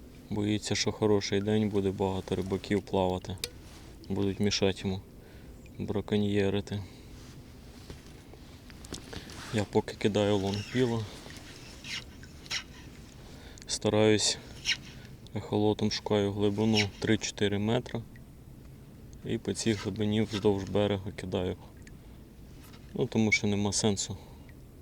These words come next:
кидати там, де п'ять-шість метрів, а тут дуже різко переходить глибина в п'ять-шість метрів. Прям пару метрів і вже декілька метрів різниці.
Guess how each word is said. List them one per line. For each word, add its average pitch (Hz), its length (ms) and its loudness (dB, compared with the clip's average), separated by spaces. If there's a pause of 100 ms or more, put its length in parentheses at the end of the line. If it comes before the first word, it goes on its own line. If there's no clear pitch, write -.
(1120)
кидати 98 400 2
там, 98 220 0
де 95 100 -4
п'ять-шість - 580 0
метрів, 95 340 4
а 95 60 6
тут 113 200 2
дуже 110 280 6
різко 101 320 4
переходить 95 580 2
глибина 98 360 4
в 95 100 4
п'ять-шість - 560 6
метрів. 101 380 2 (680)
Прям 98 180 4
пару 104 280 10
метрів 107 440 6
і 92 40 2
вже 92 240 4
декілька 98 440 0
метрів 98 400 2
різниці. 92 520 -2